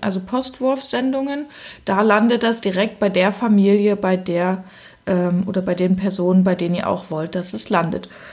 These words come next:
Oder, was natürlich auch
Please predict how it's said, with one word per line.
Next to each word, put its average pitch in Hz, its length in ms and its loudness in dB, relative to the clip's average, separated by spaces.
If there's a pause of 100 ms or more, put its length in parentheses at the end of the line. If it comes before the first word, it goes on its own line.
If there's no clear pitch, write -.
(1080)
Oder, 320 360 4 (460)
was 262 220 0
natürlich 262 400 -2
auch 269 220 2